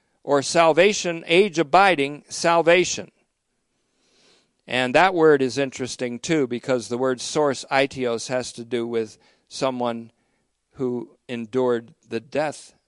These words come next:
penalty. But that's for another time. We're gonna have to ex-, explicate this. The source of age-abiding salvation.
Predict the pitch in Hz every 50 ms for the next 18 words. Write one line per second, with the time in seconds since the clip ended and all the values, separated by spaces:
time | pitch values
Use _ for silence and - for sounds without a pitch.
0 | _ _ - 104 92 90 92 - - - 101 101 104 - 110 110 95 107 117 123
1 | - - - - 113 107 110 110 110 110 113 110 - 117 107 98 98 101 110 110
2 | 113 110 107 104 104 107 101 - - 110 92 - - - - - - 117 110 -
3 | - - 190 156 - - 101 92 _ - 98 90 - - - 113 98 - - -
4 | 175 190 185 196 - - - _ - - - _ - 123 123 117 - - 170 175
5 | 190 214 214 165 175 160 139 131 165 175 175 175 165 160 147 143 131 - - 160
6 | 165 160 151 143 160 165 165 - - - 101 - _